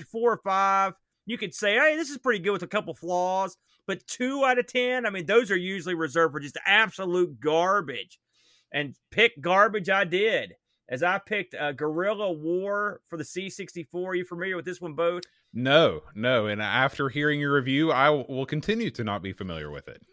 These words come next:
Speaker 1: They, eh, the, every move a wrong one with Guerrilla War. <laughs> But, I mean,
Speaker 2: <laughs>
Speaker 1: it, it w-, it was slow, ugly.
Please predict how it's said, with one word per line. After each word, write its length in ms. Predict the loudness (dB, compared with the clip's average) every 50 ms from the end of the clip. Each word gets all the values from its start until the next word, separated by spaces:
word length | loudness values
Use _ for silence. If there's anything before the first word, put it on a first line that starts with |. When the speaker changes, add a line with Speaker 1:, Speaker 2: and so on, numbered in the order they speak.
| _ _ -6
Speaker 1:
They, 160 | -4 -4 -4
eh, 160 | -4 -6 -8 -6 -2
the, 200 | 0 0 2 2
every 280 | 2 2 2 0 -2 -4
move 240 | -4 -4 -4 -2
a 60 | -2 -2
wrong 420 | 0 0 0 0 0 -2 -4 -4
one 240 | -6 -6 -8 -10 -12 _ _ _
with 200 | -6 -6 -6 -6
Guerrilla 400 | -6 -6 -2 0 0 0 0 -2
War. 120 | -4 -6 -8 -10
<laughs> 60 | -12 -16 -16 -16 -16 -16 -18 -18 -14 -8 -4 -4 -4 -2 -2 -2
But, 140 | 0 0 0
I 40 | 0
mean, 280 | -2 -4 -4 -4 -8 -10
Speaker 2:
<laughs> 40 | -10 -4 0 0 2 2
Speaker 1:
it, 160 | 2 2 0 0
it 180 | 0 0 0 0 -2 -4
w-, 200 | -8 -8 -6 -4
it 60 | -4
was 180 | -4 -4 -4 -6
slow, 760 | -6 -6 0 4 6 6 6 6 6 6 6 6 4 2 -2 _ _ _ _ 0
ugly. 640 | 2 2 2 2 2 6 6 6 6 6 2 -6 -8